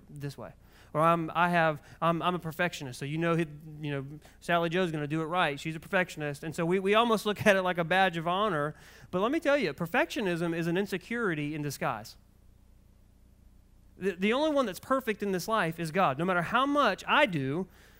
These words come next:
it's, it's always, perfection is, is his attitude that says, "I should have done more."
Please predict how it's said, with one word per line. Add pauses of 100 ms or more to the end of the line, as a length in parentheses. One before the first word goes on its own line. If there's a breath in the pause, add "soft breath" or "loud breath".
(160 soft breath)
it's,
it's
always, (260 soft breath)
perfection
is,
is
his
attitude
that
says,
"I
should
have
done
more."